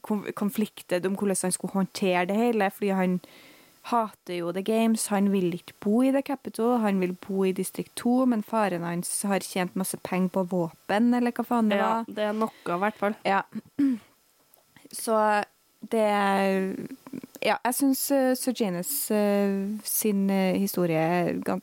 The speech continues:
Speaker 1: relativt interessant, i hvert fall. Det er i hvert fall
Speaker 2: Ja.
Speaker 1: den eneste personen man har sympati med
Speaker 2: Ja.
Speaker 1: i den her boka.
Speaker 2: Ja, det
Speaker 1: Og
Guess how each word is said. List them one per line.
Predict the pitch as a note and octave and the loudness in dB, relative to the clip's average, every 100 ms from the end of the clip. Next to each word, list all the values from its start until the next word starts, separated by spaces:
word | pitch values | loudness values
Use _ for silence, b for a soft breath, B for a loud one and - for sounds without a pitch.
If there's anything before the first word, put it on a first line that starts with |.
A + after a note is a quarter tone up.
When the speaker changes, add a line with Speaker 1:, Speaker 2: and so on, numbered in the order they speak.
| - | -4
Speaker 1:
relativt | F3+ F3+ D#3+ D#3+ F#3 - | -2 -2 -2 -4 -6 -6
interessant, | F3 - F3 E3+ D#3+ | -6 -6 -4 -4 -2
i | |
hvert | E3+ - | -4 -4
fall. | F3+ | -4
Det | F3+ | 0
er | G3+ | 2
i | A3 | 0
hvert | A3+ | -2
fall | G#3 | -10
Speaker 2:
Ja. | - - - _ - - | -12 -20 -20 _ -12 -2
Speaker 1:
den | C#4 G3 | 0 0
eneste | E3+ F#3+ | -2 -4
personen | G#3+ G3+ F3 | -4 -2 -2
man | F#3 G3 | 0 2
har | F#3 | 2
sympati | - F3+ G3+ - F3+ E3+ | 0 -2 -2 -4 -4 -2
med | F#3+ G3 - | -2 -4 -6
Speaker 2:
Ja. | A3 A3+ - - - | -2 -2 -4 -10 -2
Speaker 1:
i | G3+ F#3+ | 0 2
den | F3+ | 2
her | F3 D#3+ | 0 0
boka. | D#3 D#3+ E3 - - | -2 -2 -4 -4 -2
Speaker 2:
Ja, | G#3 G#3 | 0 0
det | G#3 G#3 G#3 G#3 G3+ | 0 2 2 2 2
Speaker 1:
Og | G#3 F#3+ | 2 0